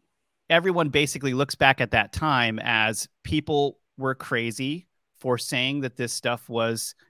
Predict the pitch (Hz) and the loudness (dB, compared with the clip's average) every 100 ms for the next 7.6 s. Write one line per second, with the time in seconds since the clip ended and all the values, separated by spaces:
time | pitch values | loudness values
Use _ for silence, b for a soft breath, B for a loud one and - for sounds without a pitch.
0 | _ 131 123 - 135 123 127 - 123 120 | _ 2 2 0 -4 -2 -2 -2 -2 -2
1 | - 123 123 113 107 - 120 - b b | -2 -4 -4 -4 -4 -2 -2 -2 b b
2 | b b - 151 156 156 143 156 147 147 | b b 2 4 4 2 0 -2 -2 0
3 | 139 131 131 123 120 127 120 123 123 120 | 2 4 4 0 -4 -4 -2 0 -2 -6
4 | - 139 139 135 - 131 123 120 123 117 | -4 -2 -2 -2 -2 0 0 2 0 0
5 | 127 139 139 131 113 120 120 131 120 120 | 0 0 0 -2 2 4 4 2 0 -2
6 | 120 120 113 110 110 107 131 143 - 131 | -4 -4 -4 -6 -8 -4 -2 -2 -2 -4
7 | 123 - 113 110 104 | -2 -2 0 0 -2